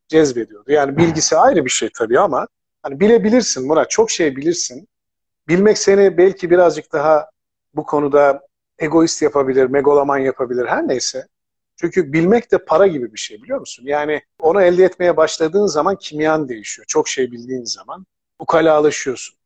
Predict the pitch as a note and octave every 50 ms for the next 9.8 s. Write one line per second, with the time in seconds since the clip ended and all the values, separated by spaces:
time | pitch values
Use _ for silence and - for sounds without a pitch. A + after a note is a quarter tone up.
0 | _ _ _ _ _ _ _ - F4 D4 C#4+ B3 B3 A#3+ B3+ B3+ B3 B3 B3 A3
1 | A#3+ A3 A3+ G3+ A3+ A3+ G3+ G#3+ F#3+ D#3 C3 A#2+ A#2+ D#3 D#3+ F#3 F#3 - G#3+ G#3+
2 | G#3+ - G3 F3+ F3 F3+ F#3+ G3+ F3+ E3+ E3+ C3 B2 - - A#2+ A#2+ B2+ F#3 G#3
3 | B3 - _ _ _ _ D3 D3+ E3+ F3 F3 E3+ _ - D3+ D3+ D#3+ D#3+ D#3+ D#3+
4 | D#3 D#3 C#3+ - - C#3+ C3+ C3 C#3 C3+ - - - C#3+ C3+ C#3 C3+ B2+ A#2+ -
5 | G2+ G#2+ _ _ _ _ _ _ _ _ _ _ D#3+ E3 E3+ D#3 D#3 D3+ C#3+ C3
6 | C#3+ D3+ C#3+ D3 - - - C3+ B2 C3 B2 C#3 D3 C#3+ C#3 C#3 C#3 C#3 C3 C3
7 | C3+ C3 C3 B2+ A#2+ A2+ A2 A2 - - - - - B2 - _ - A#2+ A#2 A#2+
8 | A#2+ A2+ - A#2+ A#2 A2+ A2+ - - _ A#2 A2 G#2+ - - - G#2+ G2+ _ G2
9 | _ _ B2 A#2+ - - D3 C#3+ D3+ D#3 - - C#3+ C#3 C3 C3